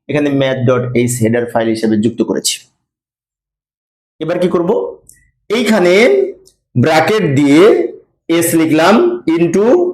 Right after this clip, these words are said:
s minus x, তারপরে আবার into s minus y into s minus z। অনেক শিক্ষার্থীর মনে হতে পারে, "তাহলে রুট ওভারটা গেল কই?" এই রুট ওভারের জন্যই আমরা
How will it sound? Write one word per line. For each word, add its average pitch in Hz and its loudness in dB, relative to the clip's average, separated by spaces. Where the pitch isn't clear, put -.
s 175 -2
minus 143 2
x, - -2
তারপরে 160 0
আবার 165 2
into 165 4
s 175 -2
minus 147 0
y - 6
into 156 2
s 139 -6
minus 127 0
z। - -4
অনেক 143 -4
শিক্ষার্থীর 143 -4
মনে 123 0
হতে 117 0
পারে, 113 0
"তাহলে 135 -4
রুট 156 0
ওভারটা 151 0
গেল 127 -2
কই?" 123 0
এই 147 2
রুট 170 0
ওভারের 180 2
জন্যই 165 0
আমরা 151 -2